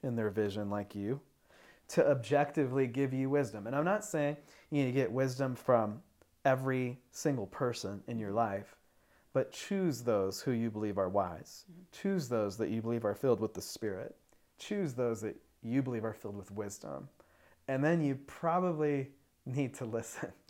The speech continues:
Speaker 1: Like, if they have red flags, if they're saying, "Slow down, and here's why," man, don't say, "Oh, I'm in love.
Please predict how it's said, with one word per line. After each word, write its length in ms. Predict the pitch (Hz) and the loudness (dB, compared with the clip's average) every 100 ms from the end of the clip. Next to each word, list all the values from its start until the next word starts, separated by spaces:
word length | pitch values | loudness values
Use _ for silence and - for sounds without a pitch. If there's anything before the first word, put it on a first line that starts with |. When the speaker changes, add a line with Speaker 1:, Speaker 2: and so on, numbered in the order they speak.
| - - - - | -20 -20 -6 2
Speaker 1:
Like, 200 | 127 139 | 2 2
if 120 | 113 | 0
they 180 | 139 151 | 2 4
have 280 | 190 170 | 4 2
red 220 | 156 151 135 | 4 4 4
flags, 560 | 151 135 95 - - - | 4 4 2 -4 -14 -14
if 140 | - | -2
they're 180 | 131 147 | 2 2
saying, 420 | 147 160 160 147 | 2 2 2 -2
"Slow 320 | - 143 139 | -2 2 2
down, 360 | 120 131 117 98 | 2 0 -2 -4
and 100 | 101 | -8
here's 340 | 123 123 117 | -4 -4 -4
why," 460 | 110 117 104 95 90 - _ _ _ _ _ | 0 2 2 0 -6 -12 _ _ _ _ _
man, 360 | 120 139 117 104 - _ | -4 -2 -2 -6 -10 _
don't 280 | 135 143 143 | 0 0 -2
say, 280 | - 120 - | 0 0 0
"Oh, 140 | 135 | -4
I'm 260 | 139 147 143 | -2 -2 -2
in 160 | 139 | -2
love. 320 | 139 143 135 | -4 -4 -6